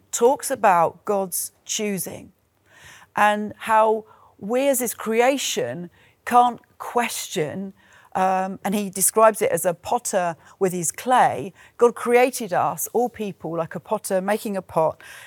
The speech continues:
And it's not for the clay to say to the potter, "Why d-, how come you choose them and not us? And that's not fair." And Paul addresses, um, all of this is because of his mercy,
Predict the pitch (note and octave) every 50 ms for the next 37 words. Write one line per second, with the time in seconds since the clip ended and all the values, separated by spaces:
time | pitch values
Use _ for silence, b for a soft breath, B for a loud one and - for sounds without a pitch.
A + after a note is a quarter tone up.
0 | B - - G#3+ G#3+ - A#3 C4+ - - - A3+ A3 - - B3+ C4 C4+ C4+ C4
1 | - G#3+ - - G#3+ G3 - - G3 F#3+ - G3+ A3 G#3 - - F3+ D#3+ E3 D#3
2 | B B B B B B _ - G#3 G3+ A3 B3+ D#4 F4+ E4+ - - - - -
3 | A3+ D4 D#4 - - D4+ C#4 C4+ C4+ C4 G#3+ - - B3 A#3+ G#3+ F#3+ A3 A#3 A3
4 | G3+ G3 F#3+ G3 F#3+ - - - F#3 E3+ F3+ - - E3+ E3+ F3 D3+ - - -
5 | - C4 C#4 C4 - B3 B3 - - - - A3 G#3+ G3+ G3+ G3 F#3 - - G3
6 | G3+ G3 G3 _ - C4+ D4+ C#4 C4+ A#3+ F3 - G3+ G#3+ A3 - - - E3+ D#3+
7 | D#3+ D3 C#3+ - B B B B B B B B B - - F#3 F#3 F3+ F3+ F3+
8 | F3+ - - G3 G3 G3 G3 F#3+ G3+ F3+ F3+ - - - b b b b b b
9 | - G3 F#3+ - G#3+ G#3 - - G#3+ A3 F#3+ G3+ F#3 D#3+ F#3 F3+ - - F#3 F3+
10 | F#3 F#3 F#3 F#3 F3+ F3+ D#3 - - - - - - - -